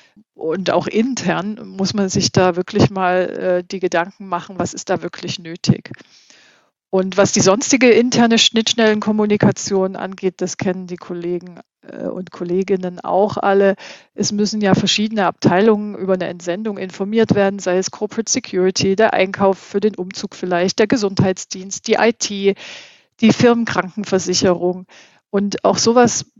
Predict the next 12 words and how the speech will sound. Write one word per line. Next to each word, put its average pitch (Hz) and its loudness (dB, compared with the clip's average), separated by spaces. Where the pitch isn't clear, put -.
passierte 226 4
in 220 4
der 214 4
Vergangenheit 214 2
oft - 0
mit, 226 -4
äh, - -6
individuellen 220 2
E-Mails 220 -4
an 196 -10
verschiedene 214 -4
Ansprechpartner. 175 -8